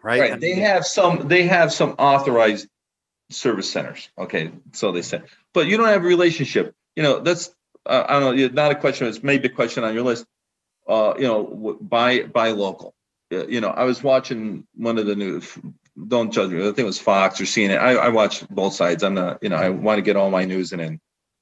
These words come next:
Speaker 2: take what I, little bits from here and there. But I was watching one of the news channels, and, uh, they had a car expert that tells you about the buying thing, you know, like,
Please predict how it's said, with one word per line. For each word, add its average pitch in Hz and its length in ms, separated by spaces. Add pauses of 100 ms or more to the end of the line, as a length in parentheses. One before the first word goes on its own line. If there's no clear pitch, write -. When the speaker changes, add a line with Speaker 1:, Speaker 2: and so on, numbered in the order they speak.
(140)
Speaker 2:
take 95 240
what 90 80
I, 85 160 (560)
little 95 220
bits 90 200
from 87 140
here 92 160
and 90 80
there. 82 220
But 76 100
I - 440
was 110 120
watching 170 380
one 120 140
of 107 100
the 98 100
news 95 220
channels, 87 480 (100)
and, 92 220
uh, 92 160 (560)
they 123 100
had 131 220
a 117 80
car 151 480
expert 92 540
that 107 200
tells 113 240
you 110 160
about 101 160
the 101 60
buying 92 480
thing, - 260
you 101 80
know, 98 120
like, 92 200